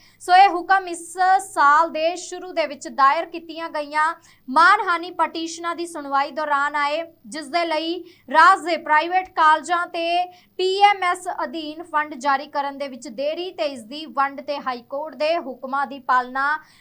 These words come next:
ਨਾ ਕਰਨ ਦਾ ਦੋਸ਼ ਲਗਾਇਆ ਗਿਆ ਸੀ। ਸੋ ਇੱਥੇ ਪੰਜਾਬ ਸਰਕਾਰ ਦਾ ਇੱਕ ਹੋਰ ਵੱਡਾ ਝੂਠ ਫੜਿਆ ਜਾ ਸਕਦਾ ਹੈ, ਕਿਉਂਕਿ ਜੇਕਰ ਪੰਜਾਬ ਸਰਕਾਰ ਦੇ ਵੱਲੋਂ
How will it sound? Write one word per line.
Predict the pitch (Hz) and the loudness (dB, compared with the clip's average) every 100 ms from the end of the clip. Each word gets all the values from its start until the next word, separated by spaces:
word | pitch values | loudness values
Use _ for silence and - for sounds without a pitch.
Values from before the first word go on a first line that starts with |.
| _ | _
ਨਾ | 247 330 403 | -2 4 6
ਕਰਨ | 415 339 311 294 | 6 0 0 -2
ਦਾ | 302 | -2
ਦੋਸ਼ | 254 269 269 - | 0 -2 -2 -8
ਲਗਾਇਆ | 262 254 240 220 | -8 -2 -2 -2
ਗਿਆ | 208 233 233 | -8 -10 -10
ਸੀ। | 247 254 | -10 -14
ਸੋ | - 277 | -10 -10
ਇੱਥੇ | 294 302 | -8 -8
ਪੰਜਾਬ | 311 285 262 285 320 | -8 -6 -2 0 0
ਸਰਕਾਰ | 320 277 277 254 254 | -6 -6 0 2 2
ਦਾ | 247 285 | 0 -2
ਇੱਕ | - 277 277 | -4 -10 -10
ਹੋਰ | 262 262 311 311 | -4 2 2 0
ਵੱਡਾ | 226 269 320 311 | -6 -6 -2 -2
ਝੂਠ | 311 311 254 233 | -2 -14 -16 -14
ਫੜਿਆ | - 277 294 285 | -10 -4 -2 -2
ਜਾ | 269 269 | -2 -2
ਸਕਦਾ | 285 269 262 285 | -4 -8 -4 0
ਹੈ, | 302 | 0
ਕਿਉਂਕਿ | 320 285 - 269 | -2 -12 -14 -10
ਜੇਕਰ | 262 254 302 | -10 -8 -10
ਪੰਜਾਬ | 294 262 214 254 277 | -10 -10 -2 -2 -2
ਸਰਕਾਰ | 285 262 254 247 | -6 -6 -4 -4
ਦੇ | 240 | -6
ਵੱਲੋਂ | 240 247 302 381 | -12 -6 0 0